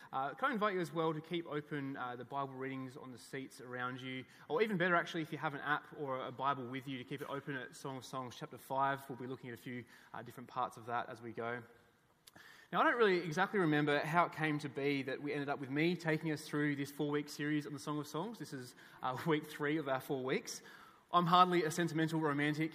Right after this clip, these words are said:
and, uh, my background as an engineer didn't really at all train me in romantic poetry. Uh, so it's been a bit of a stretch. I,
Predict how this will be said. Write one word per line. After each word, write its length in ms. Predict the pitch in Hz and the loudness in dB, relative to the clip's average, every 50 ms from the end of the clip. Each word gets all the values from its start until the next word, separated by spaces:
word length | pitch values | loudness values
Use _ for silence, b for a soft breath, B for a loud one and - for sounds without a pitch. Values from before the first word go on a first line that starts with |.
| - | -2
and, 360 | - 165 151 143 143 147 143 139 | 0 0 2 2 2 0 -2 -2
uh, 180 | 170 151 139 135 | -2 -2 -2 0
my 140 | 139 143 143 | 0 0 0
background 560 | 139 165 226 - - 220 202 180 156 147 151 | 2 0 0 2 2 4 4 6 4 4 4
as 160 | 156 147 139 | 2 0 0
an 40 | 151 | 0
engineer 520 | 147 139 135 131 131 139 147 165 170 151 | 0 0 -2 -2 0 0 2 4 4 2
didn't 260 | 127 127 170 180 170 139 | 2 0 -2 -4 -4 -2
really 240 | 160 156 151 147 | -2 0 0 0
at 120 | 139 131 139 | 0 0 0
all 240 | 156 151 131 120 113 - | 0 0 0 -2 -6 -10
train 280 | - - 151 143 147 143 | -2 2 2 2 2 2
me 140 | 139 135 143 | -2 -2 -4
in 220 | 147 135 131 131 | -4 -4 -4 -2
romantic 400 | 131 127 135 147 143 135 151 107 | -2 -2 0 0 0 -2 -4 -4
poetry. 520 | - 143 151 170 180 175 - - 143 117 101 B B B B B B B B B B B - | -2 2 2 2 2 2 0 -2 -2 -2 -2 B B B B B B B B B B B -12
Uh, 60 | - - - | -12 -10 -8
so 260 | - - - 160 151 | -8 -2 2 4 4
it's 420 | 151 151 147 156 147 170 170 - - | 6 6 4 4 2 0 -2 -4 -2
been 180 | - 233 254 | -2 2 2
a 20 | 220 | 4
bit 20 | |
of 80 | 190 175 | 2 2
a 60 | 165 | 0
stretch. 460 | - - - 135 127 143 - - - - | -2 0 0 0 0 0 -2 -6 -6 -4
I, 100 | 196 | -4